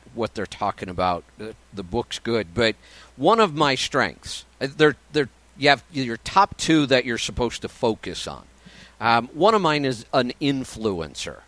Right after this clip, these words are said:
Well, that one's pretty straightforward. Obviously, what I do on the air is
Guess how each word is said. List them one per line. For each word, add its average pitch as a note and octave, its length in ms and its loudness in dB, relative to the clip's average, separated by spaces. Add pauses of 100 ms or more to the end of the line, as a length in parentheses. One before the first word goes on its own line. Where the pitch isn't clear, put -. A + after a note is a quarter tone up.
(160)
Well, C#3+ 100 2
that G#3+ 180 4
one's F#3 200 -2
pretty D3 400 -2
straightforward. A#2 880 -4 (380)
Obviously, D#3 580 2
what B2+ 200 2
I B2+ 120 2
do A#2+ 200 -2
on A#2 120 -2
the B2+ 180 0
air C3 320 4
is A2+ 380 -4